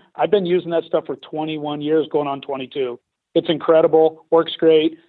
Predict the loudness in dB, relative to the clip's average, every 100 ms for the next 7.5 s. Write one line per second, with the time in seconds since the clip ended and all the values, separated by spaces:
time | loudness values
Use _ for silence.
0 | _ -6 -6 -8 0 2 4 4 2 2
1 | -2 -2 -6 -10 -10 -8 -8 -8 -18 _
2 | -4 -4 -4 -14 _ 0 0 -2 -4 -2
3 | 0 -2 -4 -6 2 2 0 -18 _ -2
4 | 2 2 2 0 -2 -2 -2 -2 -4 -2
5 | -2 -2 -6 -2 -2 0 -4 _ _ _
6 | _ 0 0 2 4 4 2 -4 -20 _
7 | _ -4 -4 -4